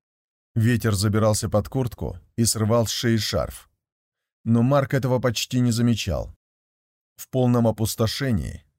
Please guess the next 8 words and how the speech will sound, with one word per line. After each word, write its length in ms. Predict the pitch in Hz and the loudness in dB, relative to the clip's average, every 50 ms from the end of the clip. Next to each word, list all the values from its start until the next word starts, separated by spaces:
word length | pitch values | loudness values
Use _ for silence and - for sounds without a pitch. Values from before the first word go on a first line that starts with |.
| _ - | _ -2
он 200 | 131 117 107 104 | 0 2 2 2
брел 240 | 110 117 127 - | 2 2 0 0
через 340 | 104 - 127 110 110 104 - | 0 -2 0 0 0 0 -2
парк 340 | - - 127 127 120 113 - | -2 0 2 2 2 0 -2
под 160 | - 120 104 | -2 -2 -2
гипнотическое 840 | 107 107 104 - 110 110 107 - 123 113 - 123 107 - - 123 117 | -2 -2 -2 0 0 0 0 -2 -4 -8 -6 -6 -4 -2 0 2 2
мигание 480 | 117 117 110 110 117 113 113 113 113 110 | 4 2 2 2 2 2 2 2 2 0
фонарей 540 | - 117 107 104 95 71 52 50 - - | 0 0 0 0 0 -2 -4 -8 -12 -16